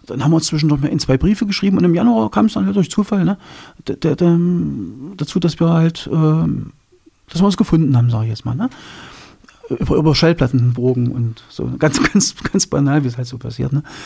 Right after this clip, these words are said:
Und ja, und, und, und, muss überlegen, das war im Januar. Im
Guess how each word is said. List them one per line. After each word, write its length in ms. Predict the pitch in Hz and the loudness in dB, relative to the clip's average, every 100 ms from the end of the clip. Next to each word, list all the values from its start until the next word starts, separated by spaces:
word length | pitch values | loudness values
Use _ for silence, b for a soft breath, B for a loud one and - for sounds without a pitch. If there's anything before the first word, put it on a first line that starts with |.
| B B B | B B B
Und 280 | 160 143 - B B B B - | 2 2 2 B B B B -2
ja, 160 | 139 160 117 | 2 4 4
und, 140 | 123 | 2
und, 240 | 123 131 | 2 2
und, 540 | 127 135 123 143 147 - - _ - - - - | 0 0 -4 -8 -16 -18 -20 _ -20 -20 -20 -20
muss 120 | - | -12
überlegen, 400 | 165 135 190 196 113 | -6 -2 -2 0 -2
das 140 | - | 0
war 60 | 170 | 0
im 100 | 175 | 2
Januar. 500 | 143 151 127 113 104 B B B B B B - | 4 4 4 2 -2 B B B B B B 0
Im 400 | 143 135 127 | 4 4 4